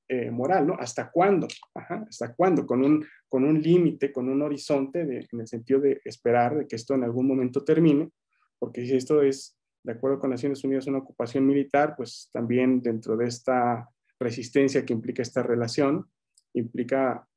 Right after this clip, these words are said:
demandar el fin de este momento, de esta ocupación en algún momento de la historia que estamos nosotros recorriendo, ¿no? Y que ahora nos toca ser parte de este, del lado del mundo. Y creo que una parte fundamental es, siendo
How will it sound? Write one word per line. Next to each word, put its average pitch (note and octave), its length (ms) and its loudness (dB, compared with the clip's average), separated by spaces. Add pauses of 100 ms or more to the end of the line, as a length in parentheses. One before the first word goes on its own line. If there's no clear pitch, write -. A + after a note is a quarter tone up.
(100)
demandar A#2 680 -2
el A#2 180 -6
fin D3+ 260 4
de A2+ 300 -2
este A#2+ 280 -6
momento, A#2 460 0
de A2+ 80 -2
esta A#2 180 -8
ocupación A#2+ 640 -2
en A#2 140 -2
algún A#2+ 240 0
momento A#2 360 -2
de A#2+ 80 2
la A2 80 -4
historia A2+ 560 -2 (400)
que B2+ 60 -6
estamos A#2 380 -4
nosotros A2+ 680 -6 (240)
recorriendo, B2 720 0
¿no? D#3 200 -4
Y - 60 -12
que - 100 -6
ahora A#2+ 220 0
nos A#2+ 180 -4
toca A2+ 220 -6
ser A#2+ 200 -4
parte A#2+ 440 0
de A#2+ 80 -2
este, A#2 320 -6
del - 200 -6
lado B2 240 0
del C3+ 120 4
mundo. D#3 360 0 (540)
Y B2 200 -4
creo C3+ 300 4
que C#3 80 0
una C3 220 2
parte B2+ 300 -2
fundamental A#2+ 760 -2
es, B2 400 -4 (520)
siendo A#2+ 720 0